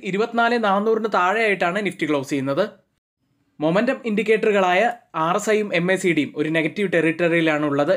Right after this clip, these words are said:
എന്നത് പ്രത്യേകം ശ്രദ്ധിക്കുക. അപ്സൈഡിൽ ട്വന്റി ഡേ ഇ എം എ ഉള്ള റേഞ്ച് ഇരുപത്തിനാല് നാനൂറാണ്. കൂടാതെ ഇരുപത്തിനാല് അഞ്ഞൂറ് പ്രധാനപ്പെട്ട നിഫ്റ്റിയെ സംബന്ധിച്ച ഒരു ഹേർഡിൽ തന്നെയാണ്. ഡൗൺ സൈഡിലേക്ക് വന്നാൽ ഫിഫ്റ്റി ഡേ ഇ എം എ ആണ് പ്രധാനപ്പെട്ടത്. ഇരുപത്തിനാല് നൂറ്റി അൻപതിലാണ് ഫിഫ്റ്റി ഡേ ഇ എം എ ഉള്ളത്.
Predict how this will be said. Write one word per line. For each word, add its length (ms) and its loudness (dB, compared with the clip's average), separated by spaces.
എന്നത് 240 -2
പ്രത്യേകം 340 -4
ശ്രദ്ധിക്കുക. 460 -4
അപ്സൈഡിൽ 400 -2
ട്വന്റി 320 0
ഡേ 100 4
ഇ 140 2
എം 140 0
എ 140 2
ഉള്ള 140 4
റേഞ്ച് 280 2
ഇരുപത്തിനാല് 540 0
നാനൂറാണ്. 560 2
കൂടാതെ 360 0
ഇരുപത്തിനാല് 460 0
അഞ്ഞൂറ് 540 2
പ്രധാനപ്പെട്ട 500 0
നിഫ്റ്റിയെ 320 -2
സംബന്ധിച്ച 400 -2
ഒരു 120 2
ഹേർഡിൽ 420 0
തന്നെയാണ്. 360 0
ഡൗൺ 160 -4
സൈഡിലേക്ക് 420 2
വന്നാൽ 220 2
ഫിഫ്റ്റി 420 -4
ഡേ 140 2
ഇ 160 2
എം 140 0
എ 40 4
ആണ് 140 2
പ്രധാനപ്പെട്ടത്. 760 0
ഇരുപത്തിനാല് 520 0
നൂറ്റി 240 -6
അൻപതിലാണ് 560 -4
ഫിഫ്റ്റി 400 -4
ഡേ 240 -2
ഇ 140 0
എം 120 -2
എ 40 -2
ഉള്ളത്. 340 -2